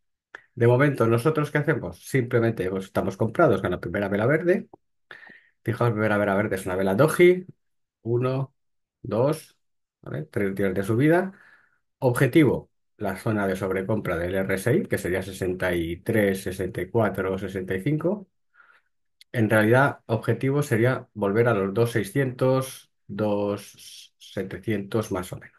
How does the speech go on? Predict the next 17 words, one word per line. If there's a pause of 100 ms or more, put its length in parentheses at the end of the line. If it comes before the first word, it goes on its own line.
¿vale?
Este (460)
está
bastante
peor
que
Bitcoin, (280)
¿vale?
Porque
en
teoría, (1000)
fijaos
lo
que
estamos
teniendo
aquí.